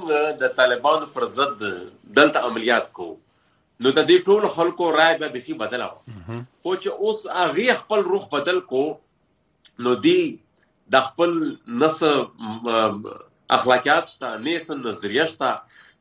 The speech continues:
Speaker 1: بس، آ، چې په کوم شي کې دې ته ګټه ښکاري، آ، هماغه د دې سوچ وي، هماغه د دې نظریه وي. چې دې ته اندازه ولګېده چې اوس د امریکې رخ بدل شو،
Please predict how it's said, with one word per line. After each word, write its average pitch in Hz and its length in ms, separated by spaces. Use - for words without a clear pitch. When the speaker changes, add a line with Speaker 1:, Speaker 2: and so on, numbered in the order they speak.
Speaker 1:
بس، - 360
آ، 131 220
چې 135 160
په 147 160
کوم 180 240
شي 165 160
کې 143 160
دې 139 100
ته 143 140
ګټه 143 200
ښکاري، 135 480
آ، 101 640
هماغه 139 280
د 113 140
دې 120 140
سوچ 156 340
وي، 123 100
هماغه 127 420
د 110 140
دې 123 120
نظریه 107 380
وي. 120 120
چې - 140
دې 151 100
ته 160 80
اندازه 151 260
ولګېده 175 400
چې 160 120
اوس 165 320
د 165 260
امریکې 127 420
رخ - 200
بدل 165 280
شو، 147 320